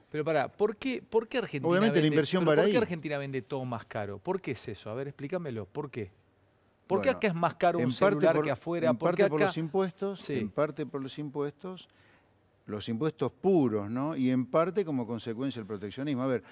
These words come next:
Speaker 2: Argentina, Argentina es el único país en la historia de la Organización Mundial de Comercio que nace en el noventa y cinco, o sea, veintidós años, el único país, escuchate esta, ¿eh?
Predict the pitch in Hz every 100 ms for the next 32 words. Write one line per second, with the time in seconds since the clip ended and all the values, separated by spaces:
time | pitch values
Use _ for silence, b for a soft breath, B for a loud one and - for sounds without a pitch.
0 | B 127 120 143 165 139 98 98 135 160
1 | _ _ _ - 123 135 - 104 92 85
2 | 85 101 147 _ b b b b - 139
3 | - 143 156 214 254 247 175 156 139 117
4 | 113 117 110 98 - 120 107 104 - 151
5 | 160 143 113 107 104 104 104 104 101 104
6 | - 143 151 120 113 131 123 104 113 127
7 | 120 127 123 B B - 113 151 139 123
8 | 139 117 147 123 120 - 117 87 92 113
9 | 139 _ _ _ _ - 120 104 101 95
10 | 117 131 117 92 92 107 131 - b b
11 | b b 151 143 165 226 240 170 135 123
12 | 120 98 - 117 190 151 95 82 90 98
13 | 139